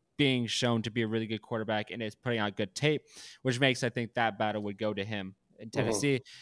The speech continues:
Speaker 1: The running back battle definitely goes to Derrick Henry because
Speaker 2: Mm-hmm.
Speaker 1: he can
Speaker 2: Yeah.
Speaker 1: go at it. And then the to-, Hopkins-Evans battle, that's pretty even. We know what Hopkins has been able to do. And, you know, I'm not, the, the different teams that he's juried around, but most,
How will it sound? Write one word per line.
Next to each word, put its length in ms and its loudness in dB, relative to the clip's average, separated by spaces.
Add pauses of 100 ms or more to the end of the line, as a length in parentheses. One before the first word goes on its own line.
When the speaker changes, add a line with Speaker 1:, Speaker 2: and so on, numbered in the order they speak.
(180)
Speaker 1:
The 80 0
running 260 4
back 180 2
battle 220 4
definitely 380 0
goes 160 -6
to 80 -20
Derrick 240 -2
Henry 320 -2
because 400 2
Speaker 2:
Mm-hmm. 180 -12
Speaker 1:
he 100 -6
can 140 0
Speaker 2:
Yeah. 60 -2
Speaker 1:
go 220 2
at 180 4
it. 140 -2 (280)
And 160 2
then 160 2
the 140 2
to-, 280 -2
Hopkins-Evans 1160 0
battle, 460 0
that's 200 0
pretty 380 -6
even. 180 -2
We 100 -2
know 140 -2
what 100 -4
Hopkins 420 -6
has 100 -4
been 140 -6
able 120 -6
to 40 -8
do. 180 0
And, 180 -4 (160)
you 120 -16
know, 200 -16
I'm 120 -8
not, 140 -4 (120)
the, 120 -2 (340)
the 60 -8
different 260 4
teams 180 4
that 120 0
he's 180 0
juried 320 0
around, 220 -2
but 80 -8
most, 340 -4